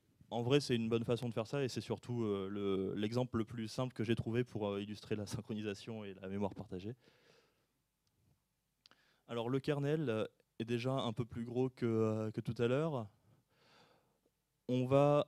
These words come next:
euh, donc, euh, bien sûr le, le déclarer global. On va avoir un tableau de flotte en, en entrée,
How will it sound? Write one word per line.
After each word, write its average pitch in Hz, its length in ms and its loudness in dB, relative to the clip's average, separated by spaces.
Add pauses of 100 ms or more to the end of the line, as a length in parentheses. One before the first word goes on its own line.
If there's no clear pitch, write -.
euh, 113 560 6
donc, 113 260 -4
euh, 104 100 -2
bien 104 160 -4
sûr 113 220 -6
le, 101 540 0 (720)
le 117 140 0
déclarer 104 400 0
global. 117 520 0 (100)
On 117 60 -4
va 117 180 4
avoir 120 540 0
un 110 300 -2
tableau 113 260 0
de 113 60 -12
flotte 120 280 0
en, 104 500 -2
en 110 140 -2
entrée, 127 380 0